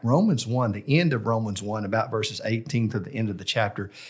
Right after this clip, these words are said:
is there to set up the book of Romans and to teach us something. And here's a point I've made in the margin of one of my Bibles there in Romans one, and that is this. We make idols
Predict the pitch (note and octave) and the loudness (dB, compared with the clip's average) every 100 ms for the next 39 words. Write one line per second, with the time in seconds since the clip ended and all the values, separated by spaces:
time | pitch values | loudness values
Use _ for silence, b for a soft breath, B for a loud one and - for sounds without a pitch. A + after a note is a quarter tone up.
0 | B B - A#2+ G2+ G2 B2 E3 E3+ D3 | B B 2 2 2 2 4 4 2 0
1 | A#2 - C#3 C3+ C3+ G#2 A2 G#2+ G2+ G#2+ | -4 -2 -2 -2 -2 -2 -2 -2 -2 0
2 | A#2 A2 G#2 F#2 F2+ C#3 B2+ - G2+ - | 0 -2 -6 -8 -6 -2 -2 -2 -6 -2
3 | A#2+ - G2 G2 G2 F#3 G3+ - C3+ B2 | -2 0 -4 -2 0 0 0 0 2 4
4 | G#2+ G2 G#2+ A2+ G#2 G2 G2 G2+ A2 G#2+ | 2 0 0 0 -4 -6 0 0 0 -2
5 | F2+ F#2 G#2+ G2 F2+ F2 F2+ G2 G2+ G2+ | -6 -4 -2 -2 -4 -4 -2 0 -2 -4
6 | F#2+ G2 B B B B G#2+ G2+ A2 G#2+ | -6 -8 B B B B 2 4 4 4
7 | G2+ F2+ G2+ A2 A2+ A2+ B B B G#2+ | 0 -4 -2 2 2 2 B B B 4
8 | C3 A#2 G#2+ - G#2 - G#2+ C3+ C3+ D#3+ | 4 2 -2 -4 -4 -4 0 2 4 4
9 | F3+ - - A2+ G#2+ D#2+ D#2 - - | 2 -2 0 2 0 -2 -6 -6 -6